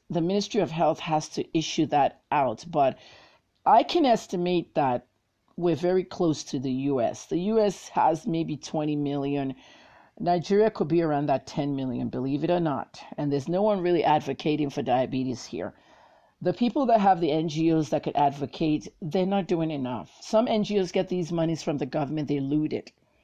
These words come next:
They don't do anything for the masses. So people like me have to stand in the middle of the street during the Ebola outbreak, educating people and just talking to them about everything they need to know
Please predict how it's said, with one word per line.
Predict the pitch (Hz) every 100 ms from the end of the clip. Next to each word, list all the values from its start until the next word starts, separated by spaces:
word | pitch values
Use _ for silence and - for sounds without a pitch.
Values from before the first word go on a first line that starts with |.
| _ _ -
They | 160
don't | 160 165
do | 156 156
anything | 165 165 156
for | 147
the | 135
masses. | 143 160 160 - 110 110
So | 190
people | 240 240 285
like | 240 214
me | 196
have | 185 -
to |
stand | 170 - 185 180
in |
the | 156
middle | 156 160
of | 170 165
the |
street | 147 - 156
during | 170 185 190
the | 175
Ebola | 160 139 151 160 - 156
outbreak, | 147 - 147 120 -
educating | 139 143 - 156 156
people | 151 143 131 - _ _ _ -
and | 135
just | 156 -
talking | 175 180 190 170
to | 160
them | 156 156
about | 139 143
everything | 147 151 151 143
they | 131
need | 135 127
to | 143
know | 123 123